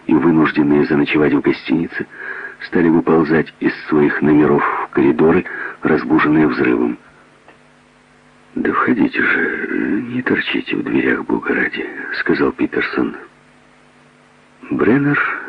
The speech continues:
тоже проснулся. Он стоял позади меня, закутавшись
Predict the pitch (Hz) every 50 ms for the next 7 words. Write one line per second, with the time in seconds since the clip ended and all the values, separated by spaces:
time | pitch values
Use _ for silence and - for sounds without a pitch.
0 | - - - - - - - - - 104 110 - - - - - - - - 57
1 | 57 60 60 - - - 50 50 - - _ _ _ _ _ _ _ _ _ _
2 | _ _ _ _ _ - - 73 71 - - - 71 71 69 69 69 - - 76
3 | 73 73 67 64 - 65 65 67 65 78 92 - - - - - - - - -
4 | - 131 - 78 - - - - - 82 78 - - - -